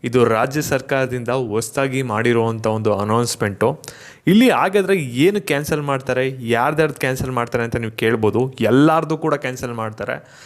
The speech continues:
ಇದಕ್ಕೆ ಮುಖ್ಯವಾಗಿ ಒಂದು ಕಾರಣ ಕೂಡ ಇದೆ, ಅದೆಲ್ಲಾನು ಕೂಡ ಈ ಒಂದು ವಿಡಿಯೋದಲ್ಲಿ ತಿಳಿಸ್ಕೊಡ್ತೀನಿ. ವಿಡಿಯೋನ ಕಂಪ್ಲೀಟಾಗಿ ನೋಡಿ, ಎಲ್ಲೂ ಕೂಡ ಸ್ಕಿಪ್ ಮಾಡಕ್ಕೆ ಹೋಗ್ಬೇಡಿ. ಅದಕ್ಕಿಂತ ಮುಂಚೆ ಯಾರು ಚಾನಲ್ ಸಬ್ಸ್ಕ್ರೈಬ್ ಮಾಡ್ಕೊಂಡಿಲ್ಲ, ಪ್ರತಿಯೊಬ್ರು ಕೂಡ ಸಬ್ಸ್ಕ್ರೈಬ್ ಮಾಡ್ಕೊಳ್ಳಿ.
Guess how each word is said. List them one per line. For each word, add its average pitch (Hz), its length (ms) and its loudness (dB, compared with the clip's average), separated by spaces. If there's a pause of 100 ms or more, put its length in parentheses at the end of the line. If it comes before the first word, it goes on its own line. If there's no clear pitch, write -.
(180)
ಇದಕ್ಕೆ 131 260 2
ಮುಖ್ಯವಾಗಿ 143 520 0
ಒಂದು 135 100 -4
ಕಾರಣ 131 300 0
ಕೂಡ 135 240 2
ಇದೆ, 117 220 0 (240)
ಅದೆಲ್ಲಾನು 120 440 -2
ಕೂಡ 117 160 0
ಈ 110 160 2
ಒಂದು 110 220 -2
ವಿಡಿಯೋದಲ್ಲಿ 104 320 0
ತಿಳಿಸ್ಕೊಡ್ತೀನಿ. 113 720 -2 (480)
ವಿಡಿಯೋನ 117 260 0
ಕಂಪ್ಲೀಟಾಗಿ 127 600 -2
ನೋಡಿ, 117 220 -2 (240)
ಎಲ್ಲೂ 110 180 0
ಕೂಡ 107 180 0
ಸ್ಕಿಪ್ 113 300 -4
ಮಾಡಕ್ಕೆ 117 260 0
ಹೋಗ್ಬೇಡಿ. 110 340 0 (120)
ಅದಕ್ಕಿಂತ 123 360 0
ಮುಂಚೆ 127 400 0
ಯಾರು 117 220 2
ಚಾನಲ್ 117 280 -2
ಸಬ್ಸ್ಕ್ರೈಬ್ 120 440 -4
ಮಾಡ್ಕೊಂಡಿಲ್ಲ, 113 520 0
ಪ್ರತಿಯೊಬ್ರು 120 600 0
ಕೂಡ 110 160 0
ಸಬ್ಸ್ಕ್ರೈಬ್ 113 420 -4
ಮಾಡ್ಕೊಳ್ಳಿ. 110 380 -2